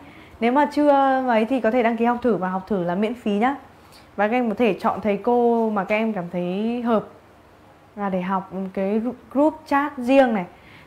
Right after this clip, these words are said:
Ờ, học thử thì, ờ, học online thì, ờ, các em được, ờ, nói chung là hỏi tại chỗ, kiểu là "Thầy ơi, ờ, câu này em vướng mắc ở chỗ này thì làm thế nào ạ?" Thì thầy cô sẽ giảng luôn ở chỗ đấy và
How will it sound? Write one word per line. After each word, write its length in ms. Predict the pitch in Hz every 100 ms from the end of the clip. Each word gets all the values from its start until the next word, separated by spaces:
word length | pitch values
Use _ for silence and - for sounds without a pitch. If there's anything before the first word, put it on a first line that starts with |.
| -
Ờ, 520 | - 190 185 185 180
học 240 | 185 196 196
thử 220 | 226 190 165
thì, 340 | 196 190 185
ờ, 180 | 175 170 175 - - - - -
học 160 | 190
online 360 | - 220 226 220
thì, 160 | 214 190
ờ, 340 | 180 175 175 170 - - - -
các 80 | -
em 640 | 247 240 220 220 214 214 208
được, 200 | 196 170
ờ, 180 | 165 170 170 - - - - - - -
nói 100 | 202
chung 140 | 262
là 160 | 247 208
hỏi 460 | 202 196 170 170 170 -
tại 160 | 226 220
chỗ, 380 | 262 269 330 311
kiểu 140 | 277 214
là 220 | 190 196 190 - - -
"Thầy 180 | 233
ơi, 280 | 240 262 262
ờ, 280 | 254 254 254 247 - -
câu 140 | 247
này 140 | 233 208
em 560 | 214 240 247 240 240
vướng 180 | 226 214
mắc 160 | 254 269
ở 60 | 208
chỗ 120 | 220
này 220 | 247 233
thì 80 | 208
làm 220 | 202 190
thế 60 | 196
nào 260 | 220 220
ạ?" 200 | 196 - 196
Thì 220 | 202 190 - - -
thầy 120 | 226 208
cô 220 | 254 254
sẽ 640 | 247 240 277 277 269 254 - - - -
giảng 340 | 190 233 202 170
luôn 240 | 262 277
ở 100 | 214
chỗ 140 | 175 208
đấy 180 | 196
và 200 | 208 240